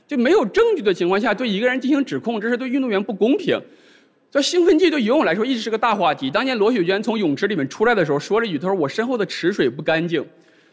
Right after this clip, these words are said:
我小时候也学过游泳，这话我小时候我也说过。<laughs> 游完之后和我妈说：“妈，我身后的池水不干净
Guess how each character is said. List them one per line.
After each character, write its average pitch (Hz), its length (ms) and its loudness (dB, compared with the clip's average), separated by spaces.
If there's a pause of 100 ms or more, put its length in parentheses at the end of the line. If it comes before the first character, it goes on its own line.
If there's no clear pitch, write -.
(160)
我 202 120 2
小 233 160 2
时 170 80 0
候 190 40 0
也 156 60 0
学 143 120 -8
过 160 120 0
游 143 160 0
泳， 127 160 -2
这 202 80 -4
话 214 140 -4
我 202 80 -4
小 131 140 -8
时 147 60 -6
候 160 60 -2
我 139 160 0
也 180 120 2
说 120 220 -6
过。 110 200 -10 (1120)
<laughs> - 1120 -6
游 262 140 0
完 320 200 4
之 302 100 2
后 339 160 6
和 359 140 0
我 240 100 4
妈 233 220 -2
说 262 180 -4
：“妈， 277 220 0
我 233 100 -2
身 294 180 -4
后 311 100 0
的 277 80 2
池 277 200 -4
水 277 140 2
不 185 120 -6
干 262 240 2
净 262 280 0